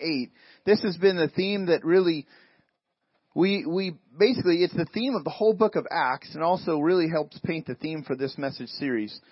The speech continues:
And so it highlights some of the structure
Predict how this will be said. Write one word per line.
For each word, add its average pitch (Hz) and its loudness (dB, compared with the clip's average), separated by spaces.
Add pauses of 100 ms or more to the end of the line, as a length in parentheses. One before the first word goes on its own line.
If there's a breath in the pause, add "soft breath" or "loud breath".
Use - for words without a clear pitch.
(460 soft breath)
And 139 -4
so 143 4 (100)
it 147 -6
highlights 185 0 (140)
some 185 -2
of 151 -2
the 123 -6 (140)
structure 190 -2